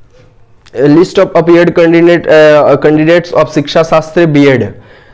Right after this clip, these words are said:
तो इन्होंने एक बीएड का list जारी किया है, जो भी पच्चीस, चौबीस पच्चीस सत्र के लिए छात्र exam दिए थे। तो इसमें एक, अ, Nancy Jain है, अ,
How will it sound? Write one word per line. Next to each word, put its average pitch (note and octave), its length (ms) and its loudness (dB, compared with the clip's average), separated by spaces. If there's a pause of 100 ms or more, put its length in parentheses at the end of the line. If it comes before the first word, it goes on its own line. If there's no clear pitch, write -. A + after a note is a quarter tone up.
(100)
तो D#3 160 0
इन्होंने E3+ 320 2
एक D#3 140 -2
बीएड F3 260 0
का F3+ 100 -2
list E3+ 220 -2
जारी E3+ 240 0
किया E3+ 200 0
है, E3+ 120 0
जो D#3 140 0
भी D#3 220 2
पच्चीस, D3+ 380 -4
चौबीस D3+ 280 -4
पच्चीस D3+ 360 -10
सत्र D3+ 280 -6
के D3 100 -4
लिए D3 160 -2
छात्र C#3 680 -4
exam D3 340 -2
दिए D#3 160 0
थे। F3 220 -4 (840)
तो D#3 100 -2
इसमें E3+ 300 0
एक, F3 140 -2
अ, D3 220 2
Nancy D#3 480 0
Jain D#3+ 280 0
है, D#3+ 220 -2
अ, E3 80 -18